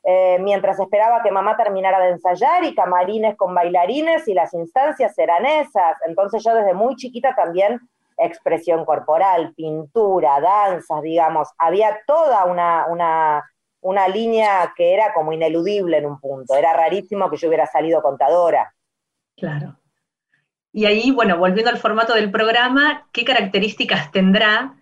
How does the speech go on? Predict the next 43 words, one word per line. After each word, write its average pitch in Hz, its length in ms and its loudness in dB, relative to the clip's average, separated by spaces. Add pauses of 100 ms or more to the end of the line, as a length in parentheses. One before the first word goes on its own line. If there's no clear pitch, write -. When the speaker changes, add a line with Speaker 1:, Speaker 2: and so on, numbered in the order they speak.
(180)
Speaker 2:
este 180 640 -2
formato 202 500 0
de 202 100 0
la 185 140 2
noche 226 340 0
que 180 100 -4
vas 170 140 0
a 175 40 -8
hacer 180 140 -4
en 180 60 -2
la 180 120 0
T 185 80 -2
V 190 140 0
pública 269 540 -2
en 185 160 0
pos 226 160 0
de 240 60 0
la 196 80 2
actualidad 196 540 0
que 254 80 -2
ofreces 180 520 -6
todas 214 260 2
las 185 140 0
mañanas 196 520 -2
en 165 100 -6
Radio 175 200 -2
Nacional? 156 640 -8 (420)
Speaker 1:
Bueno, 185 400 0
a 196 120 0
la 208 100 2
mañana 285 420 2
tenemos 269 400 2
la - 200 2
actualidad, 233 640 0
el 254 80 -2
informe, 247 640 0
el 214 120 0
cómo 233 260 0
te 233 80 2
viene 226 220 2
el 208 100 -2
día, 269 260 0 (400)
con 269 360 0